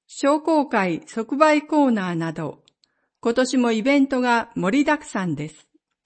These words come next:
詳しくは後日、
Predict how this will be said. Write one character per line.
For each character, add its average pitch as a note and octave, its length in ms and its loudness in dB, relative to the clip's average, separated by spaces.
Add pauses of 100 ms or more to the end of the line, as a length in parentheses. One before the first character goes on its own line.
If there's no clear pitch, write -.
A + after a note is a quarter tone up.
(540)
詳 C4 260 0
し - 140 -12
く G3 160 -4
は E3+ 280 -2 (360)
後 C4+ 160 2
日、 A#3 580 -8